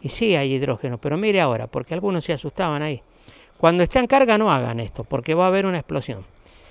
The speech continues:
Pero una vez que está sin carga, es absolutamente neutral, no pasa nada. No hay hidrógeno. ¿Por qué? Porque el hidrógeno es más liviano que el aire y por consiguiente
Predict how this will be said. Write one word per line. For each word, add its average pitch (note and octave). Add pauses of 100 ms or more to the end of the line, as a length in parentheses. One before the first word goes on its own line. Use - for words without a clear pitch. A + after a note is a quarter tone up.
(340)
Pero F3+
una A3+
vez G#3
que - (220)
está F3
sin -
carga, D3+ (240)
es G#3
absolutamente G3+
neutral, F3
no F#3
pasa F3
nada. G2+ (560)
No G3+
hay G3
hidrógeno. B2+
¿Por F3
qué? D#3
Porque C3
el D3
hidrógeno F#3
es F3
más G3+
liviano G#3
que B3+
el A3+
aire G3 (560)
y F3+
por G3+
consiguiente G3